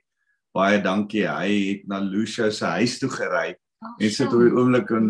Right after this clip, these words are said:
Speaker 2: Yes.
Speaker 1: Lucio se huis besig om ons te rekord, want hy het nie krag by sy huis nie. En, en
Speaker 2: Ja.
Speaker 1: dis, en daar's ook
Speaker 2: Krag
Speaker 1: nie
Speaker 2: is
Speaker 1: krag
Speaker 2: af
Speaker 1: by
Speaker 2: van
Speaker 1: die,
Speaker 2: Centurion.
Speaker 1: by die
Speaker 2: Ja.
Speaker 1: kerk nie. So, ehm, dankie,
Speaker 2: Maar
Speaker 1: Jaco, en
Speaker 2: ons het 'n baie,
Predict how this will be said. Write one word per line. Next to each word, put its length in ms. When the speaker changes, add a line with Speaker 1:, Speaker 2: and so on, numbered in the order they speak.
Speaker 2:
Yes. 20
Speaker 1:
Lucio 360
se 160
huis 440
besig 260
om 120
ons 240
te 80
rekord, 500
want 240
hy 80
het 160
nie 100
krag 460
by 220
sy 320
huis 420
nie. 180
En, 220
en 120
Speaker 2:
Ja. 160
Speaker 1:
dis, 380
en 160
daar's 200
ook 40
Speaker 2:
Krag 180
Speaker 1:
nie 40
Speaker 2:
is 60
Speaker 1:
krag 180
Speaker 2:
af 80
Speaker 1:
by 80
Speaker 2:
van 40
Speaker 1:
die, 220
Speaker 2:
Centurion. 380
Speaker 1:
by 60
die 80
Speaker 2:
Ja. 60
Speaker 1:
kerk 340
nie. 120
So, 180
ehm, 480
dankie, 240
Speaker 2:
Maar 100
Speaker 1:
Jaco, 400
en 160
Speaker 2:
ons 140
het 200
'n 160
baie, 580